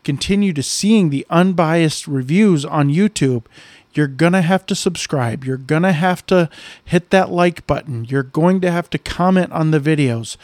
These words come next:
You, it's a two-way street here. I, I'm doing all I can with content.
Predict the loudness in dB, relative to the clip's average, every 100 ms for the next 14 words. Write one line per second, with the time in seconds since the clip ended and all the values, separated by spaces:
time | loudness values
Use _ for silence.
0 | -20 -20 -20 -20 _ _ _ -10 -2 -2
1 | -2 -10 -20 _ -20 -18 -18 -18 -16 -16
2 | _ -2 0 -2 -2 0 2 4 2 0
3 | 0 0 -2 -6 -6 -8 _ _ -20 -10
4 | -8 -2 -2 0 0 2 0 -2 0 4
5 | 4 2 0 2 2 0 -2 0 0 0
6 | -2 -2